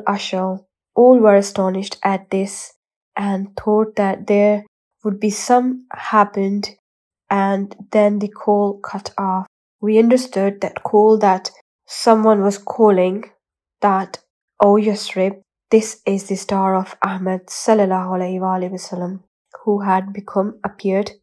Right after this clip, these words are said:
in this world." We were all surprised at this, and then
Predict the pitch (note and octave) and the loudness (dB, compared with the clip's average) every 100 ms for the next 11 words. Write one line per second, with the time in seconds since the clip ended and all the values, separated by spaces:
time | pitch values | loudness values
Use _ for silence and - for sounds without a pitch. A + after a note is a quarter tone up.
0 | - G3 F#3+ F#3 F3+ - - F#3+ F3+ F3 | -8 -4 -4 -4 -6 -6 -12 -10 -6 -6
1 | F#3+ - _ _ _ _ - C4 B3+ G#3+ | -8 -14 _ _ _ _ -4 4 6 8
2 | F#3+ F#3+ F#3 F3+ - F#3 F3 F3 F3 - | 6 2 -4 -6 -6 -2 -2 -2 -6 -8
3 | - E3 E3 - E3+ F3 - - - E3+ | -4 -4 -6 -8 -8 -10 -18 -14 -8 -6
4 | F3 F#3 F#3 A3+ | -4 -2 -2 -4